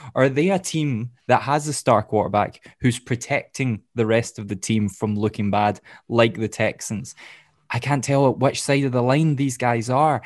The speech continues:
We're gonna have to wait and see. I think that Wentz deserved a trade because I think that despite his successes in Philly, and he has had successes, he took a team to the playoffs twice despite never getting there himself.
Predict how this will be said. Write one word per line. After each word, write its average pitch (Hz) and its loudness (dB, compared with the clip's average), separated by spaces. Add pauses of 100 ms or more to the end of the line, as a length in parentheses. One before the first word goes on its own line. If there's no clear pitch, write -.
(260)
We're 117 2
gonna 156 2
have 151 0
to 131 -2
wait 117 0
and 110 -4
see. 117 -6
I 139 2
think 131 -4
that 113 -2
Wentz 123 -4
deserved 120 0
a 139 0
trade 135 -4
because 117 -4
I 107 0
think 120 -4
that 117 -4
despite 120 -2
his 127 -4
successes 120 -4 (380)
in 113 2
Philly, 120 0
and 123 0
he 123 0
has 175 0
had 165 -2
successes, - -4
he 113 -8
took 139 -2
a 156 2
team 143 -2 (280)
to 127 -4
the 113 -4
playoffs 120 0
twice 123 2 (140)
despite 110 0 (100)
never 104 -2
getting 98 -4
there 95 -2
himself. 127 2